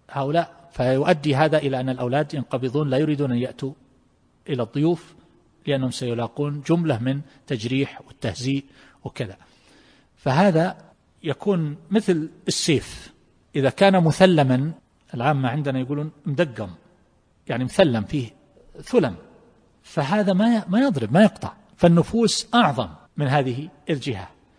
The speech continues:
فهذا الولد الذي دائما تكسر نفسه بالاستهزاء ونحو ذلك من باب التوجيه، هذا ليس بتوجيه، وإنما يكون مثل هذا السيف المثلم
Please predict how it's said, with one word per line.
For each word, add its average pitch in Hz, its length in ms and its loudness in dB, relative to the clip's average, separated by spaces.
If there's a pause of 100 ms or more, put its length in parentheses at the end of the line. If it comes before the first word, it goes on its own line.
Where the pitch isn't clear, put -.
(320)
فهذا 220 360 2
الولد 170 400 4
الذي 110 300 -12
دائما 156 540 2 (440)
تكسر 131 400 -4
نفسه 113 480 -10 (420)
بالاستهزاء 139 1400 -2
ونحو 135 280 -6
ذلك 139 400 -2
من 135 120 -6
باب 175 220 2
التوجيه، 156 640 -4 (100)
هذا 151 180 -4
ليس 147 200 -2
بتوجيه، 104 460 -14 (460)
وإنما 143 360 0
يكون 131 380 -2
مثل 156 300 2
هذا 123 180 2
السيف - 340 -2
المثلم 156 560 0